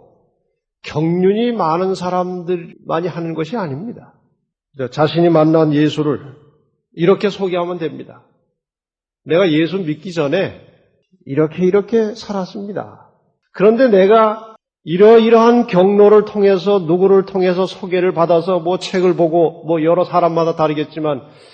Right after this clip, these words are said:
이러이러한 경로를 통해서 하나님을 깨닫게 되고 예수를 믿게 되었습니다.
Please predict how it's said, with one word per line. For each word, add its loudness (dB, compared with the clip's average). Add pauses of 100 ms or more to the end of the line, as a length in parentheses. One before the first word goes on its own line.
(140)
이러이러한 -2
경로를 -2
통해서 -4 (240)
하나님을 0
깨닫게 -2
되고 2
예수를 -2
믿게 -4
되었습니다. -8